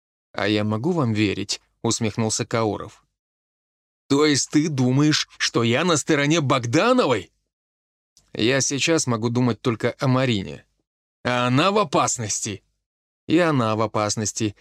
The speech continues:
и Добрецов в опасности, и Петерин, и Агуреева с Захаровым. На них охотятся, а полиция даже не в курсе.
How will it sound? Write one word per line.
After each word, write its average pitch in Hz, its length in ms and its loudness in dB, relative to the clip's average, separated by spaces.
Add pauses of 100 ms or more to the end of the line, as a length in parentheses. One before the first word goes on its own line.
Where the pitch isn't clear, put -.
и 143 140 2
Добрецов 160 640 0
в 131 60 0
опасности, 117 580 -2
и 127 100 2
Петерин, 123 680 0
и 143 80 2
Агуреева 143 600 4
с 123 60 -2
Захаровым. 104 640 -4 (460)
На 123 180 0
них 135 240 0
охотятся, 127 680 -2 (180)
а 120 100 -2
полиция 160 460 0
даже 131 240 0
не 143 100 2
в - 60 -8
курсе. - 480 -2